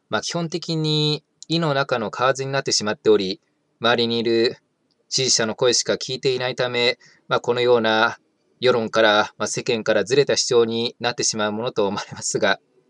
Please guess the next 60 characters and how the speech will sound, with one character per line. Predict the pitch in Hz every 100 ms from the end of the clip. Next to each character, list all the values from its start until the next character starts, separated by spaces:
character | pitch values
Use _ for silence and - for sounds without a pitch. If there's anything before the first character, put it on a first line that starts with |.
| - _ _ _
立 | 120 -
憲 | 151
民 | 156 156
主 |
党 | 160 156
が | 151 151 147 - _ _ _
コ | - 139
ロ | 165
ナ | 185
禍 | 160
で | 120
頑 | 92 107 131
張 | 165
っ | 170
た | 143
こ | 131
と | 123 110
と | 107 101 101 -
言 | 107
わ | 117
れ | 135
ま | 139
す | 147 -
と、 | 110 110 - - _ -
ま | 120
あ、 | 123 127
例 |
え | 120
ば | 95
で | 87
す | -
ね、 | 131 147 - _
国 | - 113
会 | - 117 104
で | 110 117 - _ _ -
時 | 113
間 | 127 127
が | 117
余 | 113 120 -
っ |
た | 104 95 - _ _ _ _
コ | -
ロ | 131
ナ | 104
と | - 95 95 -
主 | -
張 | 110
し | -
た | 113
り、 | 95 - _ _ _ _
え、 | 107
審 | - 123
議 | 120
拒 | 113 135
否 | 117
を | 95
行 | - 120
っ | -
た | 131
り、 | 101